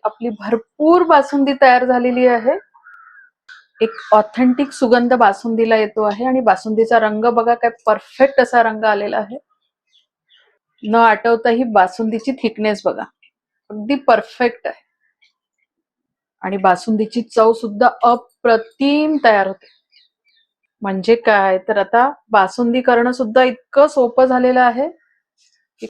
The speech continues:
कमीत कमी वेळामध्ये तुम्ही अगदी परफेक्ट बासुंदी तयार करू शकता.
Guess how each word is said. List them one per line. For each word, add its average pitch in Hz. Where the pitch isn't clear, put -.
कमीत 233
कमी 240
वेळामध्ये 226
तुम्ही 233
अगदी 202
परफेक्ट 262
बासुंदी 220
तयार 190
करू -
शकता. -